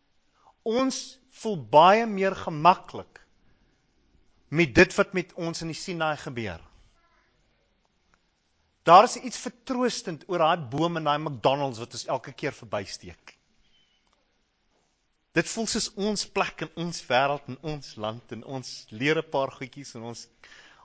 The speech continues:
ons kry handles op hierdie ding. Dit voel vir ons baie gemaklik. Dis hoekom men-, hoekom mense nie die, die bladsy wil oorslaan en 'n nuwe hoofstuk aangaan nie.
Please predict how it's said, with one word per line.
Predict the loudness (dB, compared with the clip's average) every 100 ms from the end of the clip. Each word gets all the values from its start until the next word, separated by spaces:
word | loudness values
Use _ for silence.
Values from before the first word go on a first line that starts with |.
| _ -12
ons | -10 -4
kry | 6 8
handles | 8 6 4 2 -2
op |
hierdie | -4 -4 -4
ding. | -8 -10 _ _ -20 -20 _ _ _ _ _ _ _ _ _ _ _ _
Dit | -8 -4
voel | -4 -4
vir | -4 -8
ons | -2
baie | 0 -2
gemaklik. | -4 -10 -10 -12 -20 -20 _ _ _ _ _ _ _ _ _ _ _ _ _ -4
Dis | -2
hoekom | -2 -4 -4
men-, | -6 -8
hoekom | -16 -6 -2
mense | -2 -2 -6 -6
nie | -6
die, | -6 -8
die | -10
bladsy | 2 4 4 -2 -4
wil | -4 -2
oorslaan | -4 -2 -2 -2
en | -4
'n |
nuwe | -4 -4
hoofstuk | -4 -6 -10 -10
aangaan | -10 -10
nie. | -12